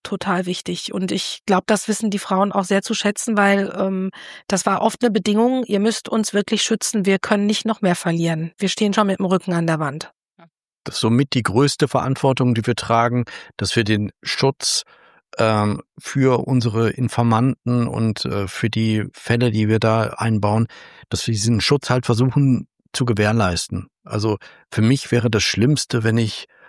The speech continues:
Speaker 2: äh, ähm, wenn, wenn das Ergebnis eines Beitrages wäre,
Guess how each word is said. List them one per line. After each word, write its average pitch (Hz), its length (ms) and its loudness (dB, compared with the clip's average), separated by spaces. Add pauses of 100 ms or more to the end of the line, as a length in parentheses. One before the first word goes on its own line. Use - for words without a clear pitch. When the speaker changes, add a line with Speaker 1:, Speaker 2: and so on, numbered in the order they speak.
(220)
Speaker 2:
äh, 104 360 2 (600)
ähm, 92 480 -4
wenn, 107 280 2
wenn 117 120 4
das 117 120 4
Ergebnis 127 520 2
eines 120 260 2
Beitrages 120 720 0
wäre, 120 480 2